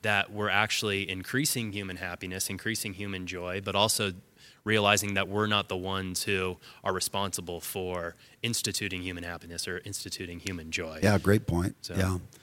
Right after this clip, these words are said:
Speaker 1: But yeah, for the practical application part of it, of, okay, so then what should a government look like, or what should a just society look like? Again, this stuff kinda seems <laughs> like, uh, somewhat obvious, but,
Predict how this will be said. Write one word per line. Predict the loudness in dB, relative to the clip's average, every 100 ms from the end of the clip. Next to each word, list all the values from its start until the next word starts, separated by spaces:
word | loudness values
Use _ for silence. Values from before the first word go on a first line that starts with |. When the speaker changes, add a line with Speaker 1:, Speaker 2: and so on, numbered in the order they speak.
| -20 -18 -2 8
Speaker 1:
But |
yeah, | 10 10
for | 10
the | 8
practical | 10 8 8 8
application | 8 8 8 8 6 4
part | 4 4
of | 4
it, | 0
of, | -2 -4 -6 -4
okay, | 0 2
so | 2 2
then | 2 0 -2 -8 -20 -20 -20 _
what | 2 2 2
should | 2 2
a | 4 2 0 -6 _ _ _ _ _ 0
government | 2 4 4 2
look | 2 -2
like, | 0 0 0
or | 0
what | 0
should | 0 0
a |
just | -2 -2 0 0 -2 -4
society | -4 -2 0 0 -2 -4
look | -4 -4
like? | -2 -2 -4 -12 -20 -10 0
Again, | 4 6 6
this | 4
stuff | 4 4 2 -2
kinda | 2 4
seems | 4 4 4 2
<laughs> | 2
like, | 2 -2 -6 -8 -18 -18 0
uh, | 4 6 6 2 -4 -14 _ _ _ _ _ _
somewhat | 4 6 8 8
obvious, | 8 8 8 6 4
but, | 4 4 2